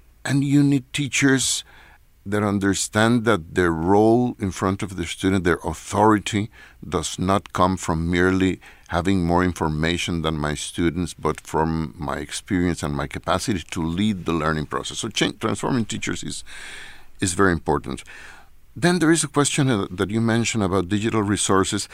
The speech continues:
and this is interesting because in, in any labor process, in any production process, we know that productivity results in part from,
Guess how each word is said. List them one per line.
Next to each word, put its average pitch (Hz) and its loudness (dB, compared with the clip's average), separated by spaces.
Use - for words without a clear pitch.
and 113 -2
this 165 -2
is 254 0
interesting 85 0
because 82 0
in, 95 -2
in 104 0
any 180 2
labor 165 4
process, - -2
in 85 -2
any 143 2
production 113 0
process, - -4
we 117 2
know 123 6
that 110 2
productivity 110 -2
results 98 0
in 85 -8
part 113 4
from, 104 2